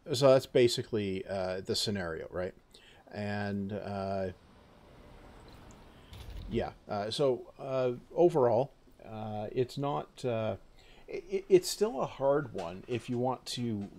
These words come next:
win at it, right? Uh, and it does have a couple of points where it gets,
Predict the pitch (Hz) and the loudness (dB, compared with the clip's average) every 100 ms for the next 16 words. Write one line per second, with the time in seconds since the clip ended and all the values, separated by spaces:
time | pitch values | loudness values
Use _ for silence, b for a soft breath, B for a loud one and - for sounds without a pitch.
0 | 95 104 117 107 82 - 67 - 85 87 | -6 0 2 2 -4 -8 -12 -10 -8 -6
1 | 98 - - - - - - _ _ _ | -8 -10 -20 -20 -20 -20 -20 _ _ _
2 | _ _ _ - - 95 98 120 143 147 | _ _ _ -14 -8 -8 -6 -4 -2 0
3 | 170 170 175 143 - 143 127 120 - 120 | 0 0 -2 -2 -4 -4 0 -2 -2 -4
4 | 110 - - 110 104 - 104 - 107 98 | -4 -6 -6 -6 -4 -4 -6 -4 -4 -4
5 | - - | -6 -12